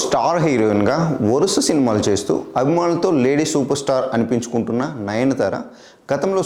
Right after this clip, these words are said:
సోషల్ మీడియాలో పెద్దగా యాక్టివ్గా ఉండేది కాదు. కానీ ఇప్పుడు తన పిల్లలు, భర్తకు సంబంధించిన విషయాలు, ఫ్యామిలీ అవుటింగ్స్ ఫోటోలను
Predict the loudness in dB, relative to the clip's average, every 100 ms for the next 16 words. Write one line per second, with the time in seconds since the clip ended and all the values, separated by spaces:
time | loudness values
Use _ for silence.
0 | -2 -2 0 0 0 0 0 -2 -2 -4
1 | -2 0 0 0 -2 -2 0 -2 -2 -2
2 | -4 -6 -12 -14 -20 -10 -6 -6 -8 -12
3 | -14 -14 -10 -8 -6 -6 -6 -6 -4 -4
4 | -6 -10 -18 _ _ -10 -8 -6 -6 -6
5 | -6 -6 -8 -10 -10 -12 -8 -4 -4 -6
6 | -12 -18 _ -10 -8 -6 -2 -2 -2 -8
7 | -10 -10 -8 -8 -10